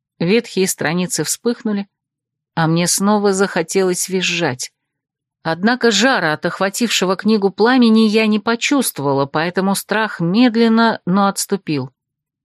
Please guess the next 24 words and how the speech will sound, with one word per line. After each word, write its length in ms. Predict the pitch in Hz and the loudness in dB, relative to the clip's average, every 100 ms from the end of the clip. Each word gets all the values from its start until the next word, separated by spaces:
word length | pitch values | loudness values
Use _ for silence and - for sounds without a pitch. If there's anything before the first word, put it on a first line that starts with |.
| _ _ _ _ _ | _ _ _ _ _
Теперь 340 | - 185 302 262 | -6 -2 0 2
я 100 | 202 | 2
просто 380 | 240 269 - | 2 0 0
стояла 520 | 202 - 180 247 247 185 | -4 -2 0 2 2 2
и 60 | |
смотрела, 720 | 165 175 170 - 269 247 156 _ _ _ _ | 0 -2 -2 -2 2 2 0 _ _ _ _
как 200 | - 170 | -6 -4
щупальца 640 | - - 254 240 190 - | -2 0 0 0 0 -2
пиявками 680 | 180 - 185 233 254 - 220 | -2 -2 0 0 -2 -2 -2
присосались 720 | 220 196 - 180 - 202 196 | 0 -2 0 0 0 -2 -2
к 60 | - | -4
артефакту. 600 | 180 - - 151 135 - - _ _ _ _ _ _ _ | -6 -6 -4 -4 -6 -14 -20 _ _ _ _ _ _ _
Я 260 | 175 208 220 | 0 2 2
не 160 | 220 233 | 4 4
видела, 460 | 277 226 160 151 | 4 4 2 0
но 140 | 165 190 | 0 -2
чувствовала, 760 | - 262 233 - 165 143 135 _ - - | -2 -2 -2 0 2 2 -2 _ -20 -14
как 260 | - 208 - | -4 -4 -2
по 80 | 180 | -2
ним 260 | 208 240 | 2 2
бежит 380 | 202 202 226 233 | 2 2 0 0
невероятная, 880 | 185 185 202 208 202 262 240 160 156 | 0 2 2 0 0 0 0 -2 -2
мощнейшая 720 | 160 165 - 220 233 214 226 | -2 -2 2 4 4 4 2
сила. 480 | 220 - 220 170 127 | 0 -2 -2 0 -2